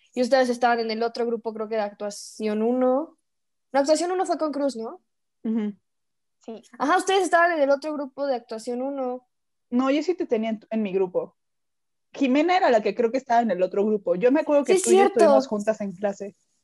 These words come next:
Speaker 1: Tú y yo estábamos, eh, tu
Speaker 2: <clears throat>
Speaker 1: escena, tu escena
Speaker 2: Mi es-
Speaker 1: era con la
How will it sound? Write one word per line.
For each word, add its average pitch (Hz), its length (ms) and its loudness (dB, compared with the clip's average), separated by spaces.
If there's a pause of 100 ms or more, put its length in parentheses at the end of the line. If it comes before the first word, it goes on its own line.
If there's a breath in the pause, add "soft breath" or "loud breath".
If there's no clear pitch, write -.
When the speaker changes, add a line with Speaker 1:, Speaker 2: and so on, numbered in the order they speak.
(640)
Speaker 1:
Tú 320 100 2
y 339 100 6
yo 349 60 4
estábamos, 330 720 2
eh, 269 80 -10 (240)
tu 294 140 8
Speaker 2:
<clears throat> - 0 -
Speaker 1:
escena, 247 520 4 (640)
tu 339 60 2
escena 381 280 4
Speaker 2:
Mi 415 60 8
es- 381 80 6
Speaker 1:
era 381 160 2
con 262 400 -6
la 247 320 -6